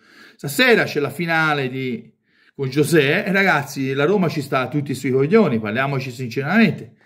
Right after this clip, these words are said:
Io però quando vedo José in finale, che sicuramente dicono che sia l'ultima partita di Mourinho alla Roma, io quando vedo José in finale, ragazzi,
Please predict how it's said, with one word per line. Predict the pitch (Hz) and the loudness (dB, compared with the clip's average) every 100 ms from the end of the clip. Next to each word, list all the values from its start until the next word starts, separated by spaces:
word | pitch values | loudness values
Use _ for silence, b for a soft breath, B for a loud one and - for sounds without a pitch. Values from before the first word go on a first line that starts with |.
| b b b b - | b b b b 2
Io | 208 147 | 2 4
però | 185 196 | 4 2
quando | 175 147 156 | 2 -2 2
vedo | 175 165 | 2 2
José | 156 151 175 | -2 -2 -2
in | 156 | -4
finale, | 180 185 220 220 220 220 - | -2 2 4 6 2 0 -12
che | - 143 117 | -6 -6 -6
sicuramente | - 143 151 208 226 175 | -6 -4 -2 0 4 4
dicono | 160 220 220 | 4 4 4
che | |
sia | 151 151 | 2 0
l'ultima | 147 180 156 135 | 0 -2 -4 -4
partita | 165 - 151 135 | -6 -4 -4 -2
di | 123 123 117 | -2 -2 0
Mourinho | 123 143 135 135 | 0 0 0 2
alla | 185 | 2
Roma, | 135 117 127 123 b b b b b | 4 2 0 -4 b b b b b
io | 165 170 | 0 2
quando | 143 139 | 4 4
vedo | 139 151 | 4 4
José | 143 139 147 | 4 2 0
in | 139 | 0
finale, | 143 139 139 127 | -4 -2 0 0
ragazzi, | 110 117 117 113 - | 0 0 -2 -2 -10